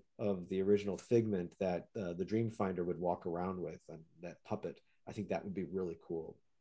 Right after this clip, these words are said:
But the, but going over a little bit further into Epcot, one of the other places that I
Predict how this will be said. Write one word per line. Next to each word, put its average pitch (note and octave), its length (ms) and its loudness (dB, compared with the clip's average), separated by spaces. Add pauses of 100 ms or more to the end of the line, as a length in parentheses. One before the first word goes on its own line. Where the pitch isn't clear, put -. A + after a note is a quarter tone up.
(720)
But G#2 300 2
the, A2 140 0 (180)
but A2 300 4 (240)
going C#3 300 10
over C#3 240 12
a B2 60 12
little C3 240 12
bit B2 140 6
further B2+ 440 10
into G#2+ 160 6
Epcot, G#2 320 6
one G#2+ 80 6
of A2 80 6
the G#2 100 8
other G#2 80 6
places G2+ 520 4
that F#2 340 2
I F#2 340 0